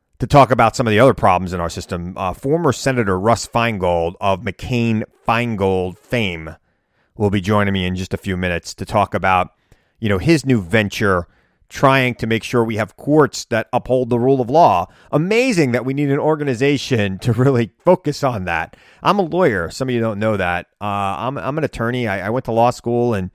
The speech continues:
I always thought attorneys, no matter what side politically they were on, believed in the rule of law. And I think that the last couple of years, uh, we've seen the courts go away from that. So I'm looking forward to having that conversation with Russ. Uh, I think you'll enjoy it.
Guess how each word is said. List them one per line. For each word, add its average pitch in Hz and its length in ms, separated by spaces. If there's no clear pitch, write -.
I 196 140
always 226 220
thought 147 200
attorneys, 117 520
no 107 80
matter 101 200
what 95 380
side 104 800
politically 101 480
they 90 140
were 92 160
on, 90 300
believed 107 460
in 101 80
the 98 100
rule 92 200
of 87 80
law. 87 360
And 87 100
I 92 40
think 110 200
that - 100
the 101 60
last 98 300
couple - 180
of 90 80
years, 95 440
uh, 104 360
we've 127 180
seen 127 140
the 107 60
courts - 320
go 113 120
away 98 200
from 85 180
that. 73 280
So 98 180
I'm 110 100
looking 113 200
forward 107 260
to 101 40
having 98 240
that 98 160
conversation 95 520
with - 100
Russ. 127 400
Uh, 101 520
I 92 120
think 104 160
you'll 95 140
enjoy 110 340
it. - 180